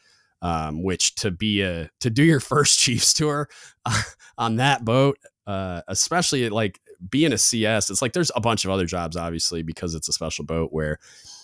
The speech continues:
it's, like, the pinnacle o-, of both stress and prestige of doing your job. But, like, on Carter, it's like, y-, it's the largest submarine crew in the Navy, and that includes G Ns when there's seals on board. And it's like, 'cause when we leave, we have a bunch of people with us too.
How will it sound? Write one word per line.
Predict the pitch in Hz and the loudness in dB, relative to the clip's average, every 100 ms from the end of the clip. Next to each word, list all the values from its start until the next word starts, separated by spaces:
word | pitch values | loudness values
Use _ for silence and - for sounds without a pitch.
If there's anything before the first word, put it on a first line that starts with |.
| _ | _
it's, | 107 87 - | 0 0 2
like, | 87 76 - | 2 0 -4
the | 78 | -4
pinnacle | - 87 82 - 85 82 | -2 0 0 0 2 2
o-, | 76 - | 0 0
of | 82 80 73 - - | 0 0 -2 -6 -2
both | 85 80 | 0 2
stress | - - 87 78 78 85 | 2 2 2 0 0 0
and | 78 | -2
prestige | 80 - 78 78 73 78 | -2 0 0 0 -2 -4
of | 71 - | -8 -2
doing | 82 76 | -2 0
your | 71 | -4
job. | 69 80 80 78 76 | -4 -4 -2 -4 -6
But, | 82 | -10
like, | 71 69 - _ - _ _ _ _ | -10 -12 -14 _ -20 _ _ _ _
on | 92 82 | -4 -2
Carter, | - 104 104 80 73 | -2 2 2 0 -2
it's | - 78 | -2 -4
like, | 71 - | -6 -6
y-, | 85 92 | -4 -2
it's | 82 - | -2 -2
the | 98 | 0
largest | 95 113 123 - | 2 4 4 2
submarine | 117 113 101 | 4 4 2
crew | 92 98 | 0 0
in | 101 | 0
the | |
Navy, | 87 73 76 | 0 -2 -2
and | 76 | -2
that | |
includes | 76 - 95 85 | -4 -2 0 0
G | 78 80 80 | -2 -2 0
Ns | 82 82 80 | 0 0 0
when | 82 82 | 0 2
there's | 85 | 2
seals | - 76 71 | 2 0 0
on | 73 71 | -2 -2
board. | 71 69 69 69 - | -2 -2 -2 -4 -4
And | 76 73 | -2 0
it's | - - | 0 0
like, | 73 69 - | -2 -4 -4
'cause | - 80 82 | 0 0 0
when | 80 82 | 0 2
we | 90 | 2
leave, | 80 78 | 2 2
we | 80 | 2
have | 76 | 0
a | 73 | 0
bunch | 73 - | -2 -2
of | 76 | -2
people | 76 71 | -4 -2
with | 69 - | -2 -2
us | 76 | -2
too. | - 67 | -2 -4